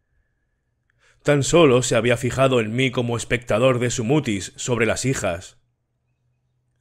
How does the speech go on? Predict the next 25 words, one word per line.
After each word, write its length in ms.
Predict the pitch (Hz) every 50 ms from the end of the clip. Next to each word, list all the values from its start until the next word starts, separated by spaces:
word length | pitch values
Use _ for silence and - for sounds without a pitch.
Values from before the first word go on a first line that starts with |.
| _ _ _ _ _ _ _ _ _ _ _ _
Podía 380 | - 90 82 98 117 123 101
haber 200 | 95 107 127 117
sido 320 | 98 - 120 143 - 147 110
un 160 | 123 139 143
periodista, 880 | 131 - 143 135 117 104 123 135 135 135 - 107 90 87 90 - _ _ _ _ _ _ _ _ _ _ _ _ _ _ _ _ _ _
el 140 | - 160 156
prometido 580 | - 160 160 147 135 113 - 160 220 214 185 170
de 100 | 185 175
su 160 | 151 143 135
hija, 480 | 175 202 - - 98 92 92 95 - _ _ _ _ _ _ _ _ _ _ _ _ _ _ _ _ _ _ _ _ _
un 200 | - 240 240 208
moscón 520 | 156 123 107 - - 170 196 165 131 120
de 100 | 113 117
la 140 | 113 107 -
policía, 720 | - 110 104 101 - - 135 131 107 95 92 92 - _ _ _ _ _ _ _ _ _ _ _ _ _ _ _ _ _ _ _ _ _ _
o 140 | - 185 175
incluso 480 | 160 147 - - 143 143 135 - 123 110
un 180 | 120 135 135
empleado 540 | 120 123 123 120 113 107 120 143 - 120 113
de 80 | 110 113
la 100 | 107 101
funeraria. 760 | - 127 120 101 101 127 147 143 113 98 95 87 87 90 _ _ _ _ _ _ _ _ _ _ _ _ _ _ _ _ _ _ _ _ _ _ _ _ _ _ _ _ _ _ _ _ _ _ _ _ _ _
Para 200 | - 90 90 87
Magda 400 | 87 117 165 175 147 139 131 117
Leónides, 800 | 110 104 117 139 147 131 120 107 98 92 87 90 - - - _